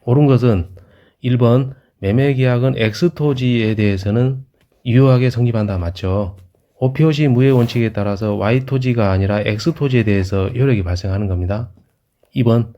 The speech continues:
매매 계약은 Y 토지에 대해서 성립 안 한다고 그랬어요. 왜냐하면 오표시, Y 토지는 오표시거든요. 얘는 무해하다 그랬잖아요. 효력이 없어요. 그리고 성립도 하지 않습니다.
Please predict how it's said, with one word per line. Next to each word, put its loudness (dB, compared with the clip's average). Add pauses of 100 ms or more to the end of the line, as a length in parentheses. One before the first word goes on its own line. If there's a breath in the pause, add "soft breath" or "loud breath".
(120)
매매 2
계약은 0
Y 2
토지에 -2
대해서 -2
성립 -2
안 0
한다고 0
그랬어요. -4
왜냐하면 -2
오표시, 0
Y 2
토지는 -2
오표시거든요. 0
얘는 0 (360 loud breath)
무해하다 0
그랬잖아요. -2
효력이 -2
없어요. -6 (160)
그리고 -6
성립도 -2
하지 0
않습니다. -4